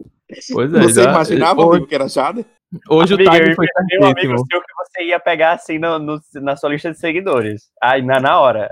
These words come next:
Speaker 3: Aí quando eu vi.
Speaker 1: Eu. <laughs> Gente,
Speaker 2: É
Speaker 1: mas é
Speaker 2: isso,
Speaker 1: isso.
Speaker 2: gente.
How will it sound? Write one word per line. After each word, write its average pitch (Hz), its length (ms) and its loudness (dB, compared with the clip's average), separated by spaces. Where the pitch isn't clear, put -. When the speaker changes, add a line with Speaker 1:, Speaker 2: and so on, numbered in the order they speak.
Speaker 3:
Aí 131 160 2
quando 349 180 -6
eu 370 120 -4
vi. 349 160 -4
Speaker 1:
Eu. 135 420 2
<laughs> - 1040 -6
Gente, 190 180 0
Speaker 2:
É 214 60 4
Speaker 1:
mas 190 160 4
é 208 160 4
Speaker 2:
isso, 139 240 2
Speaker 1:
isso. - 20 -4
Speaker 2:
gente. 120 240 -6